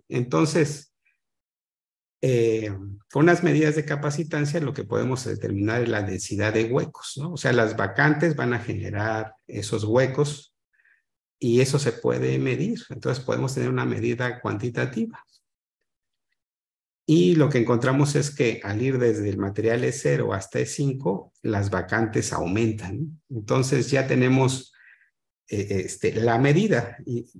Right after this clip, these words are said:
claro que lo que hubiéramos querido es determinar la densidad de vacantes por centímetro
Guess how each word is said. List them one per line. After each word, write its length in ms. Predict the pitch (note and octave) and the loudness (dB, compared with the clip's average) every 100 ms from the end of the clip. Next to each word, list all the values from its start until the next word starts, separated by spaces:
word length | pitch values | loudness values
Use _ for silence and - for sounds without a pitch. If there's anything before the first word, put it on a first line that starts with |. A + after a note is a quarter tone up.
| - | -10
claro 300 | - D#3+ D#3+ | 0 4 4
que 100 | C3 | 4
lo 140 | A2+ G2+ | 0 0
que 120 | A2+ | -2
hubiéramos 400 | B2 C#3+ F3 C#3+ | 0 0 0 -2
querido 360 | A#2+ B2+ C#3 C3+ | -2 -2 -2 -2
es 80 | |
determinar 840 | C3 - G2+ G2+ G#2 A#2 B2 - - - | -4 -4 -4 -2 0 0 -2 -6 -14 -6
la 160 | G#2+ | -2
densidad 680 | G2+ G2+ - G#2 A2 A#2+ - | 0 -2 -2 -2 0 -2 -6
de 580 | A2+ G#2 G2 F#2+ F#2 - - | -8 -4 -2 -4 -8 -10 -6
vacantes 600 | G#2 F#2+ A2+ A#2+ C3 - | -2 -2 0 0 -2 -2
por 180 | - G2+ | -4 -2
centímetro 960 | G2+ G2 A#2+ A#2+ A#2+ A#2 G#2+ G2 - | -4 -4 -2 0 0 0 0 -2 -6